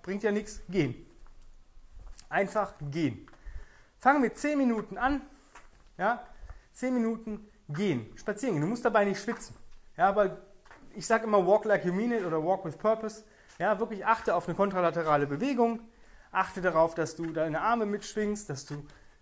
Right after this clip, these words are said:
nach vorne oben schaust zum Horizont und wirklich, ja, stell dir vor, du bist auf dem Weg zu einem heißen Date und bist ein bisschen spät dran. So, das ist die Geschwindigkeit.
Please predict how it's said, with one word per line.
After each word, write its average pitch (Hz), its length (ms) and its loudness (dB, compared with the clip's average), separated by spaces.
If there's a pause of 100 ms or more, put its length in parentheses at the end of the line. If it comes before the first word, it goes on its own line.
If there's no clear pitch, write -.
(160)
nach 151 120 -4
vorne 170 300 2
oben 226 260 -2
schaust 202 400 4
zum 151 120 -2
Horizont 180 600 0 (220)
und 175 160 -8
wirklich, 208 340 -4 (520)
ja, 190 380 2
stell 240 180 2
dir 247 80 4
vor, 247 140 8
du 240 80 6
bist 202 160 -6
auf 202 120 0
dem 180 120 -4
Weg 220 200 -4
zu 208 80 -4
einem 175 120 -2
heißen 185 320 0
Date 220 300 -2 (540)
und 185 220 -8
bist 185 200 -8
ein - 20 -6
bisschen 170 220 -8
spät 135 260 -8
dran. 117 160 -4 (220)
So, 240 420 0 (160)
das 208 140 0
ist 208 60 -10
die 226 80 -2
Geschwindigkeit. 147 640 -2